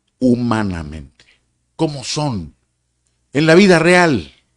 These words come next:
cómo es Marcelo, cómo es Claudia,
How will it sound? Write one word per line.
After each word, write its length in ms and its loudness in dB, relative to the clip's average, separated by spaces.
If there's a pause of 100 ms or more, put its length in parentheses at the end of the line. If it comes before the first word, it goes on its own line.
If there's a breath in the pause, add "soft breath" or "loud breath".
(880)
cómo 280 -4
es 100 -6
Marcelo, 640 0
cómo 200 -8
es 120 -6
Claudia, 600 0